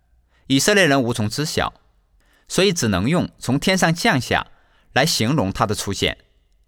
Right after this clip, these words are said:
在他们看来，这一切都是来自神的。我们一起打开出埃及记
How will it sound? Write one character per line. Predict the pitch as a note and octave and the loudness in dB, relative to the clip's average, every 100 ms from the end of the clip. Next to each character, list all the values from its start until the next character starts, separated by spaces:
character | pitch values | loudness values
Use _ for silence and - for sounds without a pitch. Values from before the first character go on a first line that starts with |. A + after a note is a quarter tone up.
| _ _ _ | _ _ _
在 | - C#3+ | 0 2
他 | F3 | 4
们 | F3+ | 2
看 | - G2+ | 2 0
来， | E2 B1+ - _ _ _ _ _ | 0 -4 -10 _ _ _ _ _
这 | - G#3+ | -2 0
一 | C3+ C#3 | 2 2
切 | - C3 | 2 2
都 | C3+ | 2
是 | C3 | 2
来 | G#2+ A2 | 2 2
自 | - | 0
神 | B2 F2+ D2+ | 0 0 -2
的。 | C#2+ - _ _ _ _ _ _ _ _ _ _ _ _ _ _ _ - | -6 -10 _ _ _ _ _ _ _ _ _ _ _ _ _ _ _ -4
我 | |
们 | A2 B2+ | 0 0
一 | |
起 | - C3 | 0 0
打 | A#2 G2 | 2 2
开 | - B2+ - | 2 -2 -4
出 | - D3 | -6 -2
埃 | - D#3 | 2 2
及 | F3+ F#2+ | 2 -4
记 | E2+ F2 - | -4 -6 -8